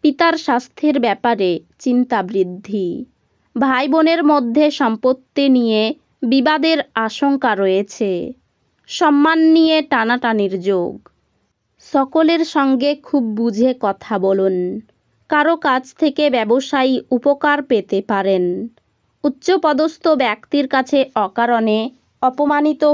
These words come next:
হতে পারেন। তো বন্ধুরা, ভিডিওটি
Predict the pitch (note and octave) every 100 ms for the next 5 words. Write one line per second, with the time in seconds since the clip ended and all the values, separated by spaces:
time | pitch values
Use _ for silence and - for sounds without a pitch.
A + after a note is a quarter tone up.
0 | B3+ G#3+ G3 F#3 G3 F#3 F#3+ F#3 F3+ G#3
1 | A3+ _ _ _ _ _ - C4+ A3 B3
2 | C4+ B3+ A3 G3 F#3 F#3 - A#3+ D4 C4
3 | D#4+ F4+ F#4